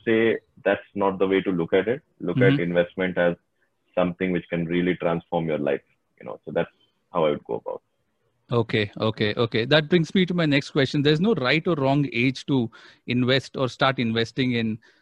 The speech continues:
Speaker 2: things other than tax saving purposes, right? So how would you, uh, what would you say is the right age to kind of start?
Speaker 1: The earlier the better, but it's never too late, right? So, so if, if, uh, if K F C could be founded when,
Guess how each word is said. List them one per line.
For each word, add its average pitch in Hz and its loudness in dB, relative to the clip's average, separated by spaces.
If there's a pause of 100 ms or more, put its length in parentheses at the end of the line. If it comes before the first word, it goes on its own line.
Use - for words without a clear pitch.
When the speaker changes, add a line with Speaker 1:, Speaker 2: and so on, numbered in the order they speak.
(200)
Speaker 2:
things 139 0
other 131 2
than 131 0
tax 113 0
saving 113 -2
purposes, 98 -6
right? 110 -4
So 107 -6 (100)
how 127 0
would 120 -2
you, 110 -2 (220)
uh, 107 -4
what 120 -2
would 143 -2
you 123 -2
say 117 -4
is 113 -4
the 117 -4
right 107 -2
age 107 -8
to 104 -12 (140)
kind 107 -10
of 104 -14
start? 110 -10 (1500)
Speaker 1:
The 113 2
earlier 143 6
the 147 -2
better, 123 2 (140)
but 110 2 (560)
it's 107 -8
never 107 6
too 101 0
late, 82 4
right? 85 2
So, 87 2
so 87 0 (100)
if, 85 -6 (180)
if, 82 -4 (160)
uh, 78 2
if - -10 (180)
K 90 0
F 87 0 (140)
C 87 -2 (360)
could 87 -4
be 85 -2
founded 90 2
when, 80 -4